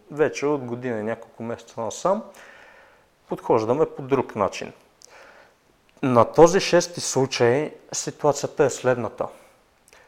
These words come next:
Въпросният педофил, около петдесет, петдесет и пет годишна възраст, се видя с тринайсет годишно момче за, с цел секс.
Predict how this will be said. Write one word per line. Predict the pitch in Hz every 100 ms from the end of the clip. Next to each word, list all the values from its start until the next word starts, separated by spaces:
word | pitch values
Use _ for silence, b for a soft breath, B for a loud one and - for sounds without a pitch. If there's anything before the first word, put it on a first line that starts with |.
| b _ _ _ _ _ _
Въпросният | 123 113 - 156 160 151 123
педофил, | - 113 101 - 135 117 131
около | 139 - 135
петдесет, | - 123 110 - 147 123 113 -
петдесет | 113 104 - 127
и | -
пет | 123
годишна | 107 110 117 - 104
възраст, | 113 113 131 - -
се | - 190 196
видя | 185 170 160
с | 160 - -
тринайсет | 131 139 139 -
годишно | 113 113 131 -
момче | 123 110 107 - 123
за, | 110 135
с | 156 - 208 208 -
цел | - 117
секс. | - - 101